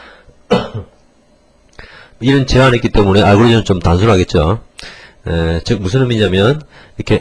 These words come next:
A 더하기 B 곱하기 C, 이것은, 에, 괄호를 굳이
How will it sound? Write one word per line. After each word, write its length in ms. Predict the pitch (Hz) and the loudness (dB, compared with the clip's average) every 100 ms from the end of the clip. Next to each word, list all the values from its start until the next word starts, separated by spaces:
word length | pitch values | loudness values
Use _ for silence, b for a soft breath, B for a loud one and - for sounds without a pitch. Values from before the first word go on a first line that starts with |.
| 131 | 2
A 200 | 147 131 | 2 4
더하기 240 | 110 107 | 2 2
B 260 | - 123 120 | 2 0 0
곱하기 360 | - - 98 | -2 -2 -2
C, 380 | 82 - 85 73 - b b b _ 120 | -2 -4 -4 -6 -12 b b b _ -2
이것은, 460 | 131 131 123 123 | 0 0 -2 -2
에, 180 | 98 92 | -6 -4
괄호를 400 | - 120 131 117 | 0 2 4 2
굳이 320 | 123 110 107 | 2 0 -2